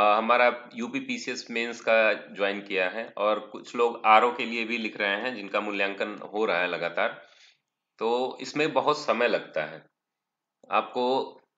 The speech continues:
शायद ना पता हो, मैं बता दूं, यहाँ पे चार सौ से पाँच सौ रुपए per कॉपी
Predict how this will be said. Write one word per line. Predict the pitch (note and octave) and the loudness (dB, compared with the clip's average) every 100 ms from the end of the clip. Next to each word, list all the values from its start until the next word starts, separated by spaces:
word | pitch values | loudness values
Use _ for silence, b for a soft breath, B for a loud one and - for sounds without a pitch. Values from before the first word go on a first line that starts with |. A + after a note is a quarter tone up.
| _ _ _ _ - | _ _ _ _ -4
शायद | A#2 A2+ A2 | 2 2 2
ना | A#2+ B2+ | 0 0
पता | A#2 G2 | 2 2
हो, | F#2+ B2 | 2 0
मैं | - _ G2 | -12 _ -14
बता | F#2+ A2+ A2 | 0 2 2
दूं, | A#2 | 0
यहाँ | A2+ A2+ | 0 0
पे | A2+ A#2+ A#2 | 0 -2 -2
चार | A#2+ A#2 A#2+ | 2 4 2
सौ | C3 | -2
से | B2+ C3 | -4 0
पाँच | A#2 A#2 | 2 0
सौ | A#2+ | -2
रुपए | A#2 A2 A#2+ A#2 | -6 -2 -2 0
per | A2+ - | 0 0
कॉपी | G#2+ G#2+ A2 - | -2 -2 -8 -10